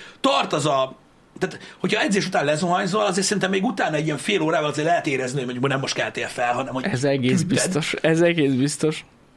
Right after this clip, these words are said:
Speaker 1: Ami egyébként, egyébként természetes dolog, csak mondom így, mikor így bent vagy egy olyan liftbe, tudod, így fel vagy kenődve a falára.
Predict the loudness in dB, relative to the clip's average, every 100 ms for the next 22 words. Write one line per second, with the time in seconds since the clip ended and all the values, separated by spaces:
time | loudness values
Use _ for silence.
0 | _ -20 -8 -2 0 2 0 -2 -4 -8
1 | -20 -20 -4 0 0 2 2 2 0 0
2 | 0 2 2 2 0 0 2 2 2 0
3 | -2 -8 -18 -20 -20 -4 0 2 2 2
4 | 2 0 2 2 2 0 0 0 0 0
5 | 0 0 0 -2 -2 -2 -4 -6 -2 0
6 | 0 -2 -4